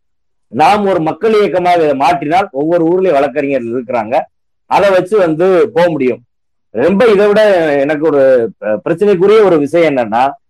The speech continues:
தமிழ்நாடு அரசின் சார்பில் ஆஜராகக்கூடிய வழக்கறிஞர்கள் இதுல வந்து அதுல வந்து நிபுணத்துவம் பெற்றவர்கள் அல்ல அப்படின்றத நான் வந்து கருதுறேன். இதுக்கு வந்து ஒரு ஹிஸ்டரி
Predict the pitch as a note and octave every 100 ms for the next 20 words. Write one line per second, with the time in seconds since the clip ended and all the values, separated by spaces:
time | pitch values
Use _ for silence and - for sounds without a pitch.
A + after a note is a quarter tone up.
0 | _ _ - D3 G3+ A#3+ B3 A#3 F#3 F#3+
1 | F#3+ G#3 E3 F3 E3+ D#3+ E3+ D3+ D#3 E3
2 | E3 D3+ D3 C#3 A#2 C3+ C#3+ D3 B2+ A2+
3 | A#2 D3 D3+ A#2+ D#3 E3 F#3+ D#3+ C#3+ D3+
4 | G3 - _ _ _ - D3 E3 D3+ D3
5 | F3 F3 F#3+ B3 G#3 A3 G3+ D#3+ C#3 E3
6 | E3 D#3+ B2 C#3+ F3 D#3+ A#2 A#2+ E3 C#3+
7 | D#3 E3+ B2+ B2 B2+ A#2+ C3 B2 A2 _
8 | _ _ _ _ C#3 F3 F#3 F#3 G3 F#3
9 | C#3+ E3+ E3+ F#3+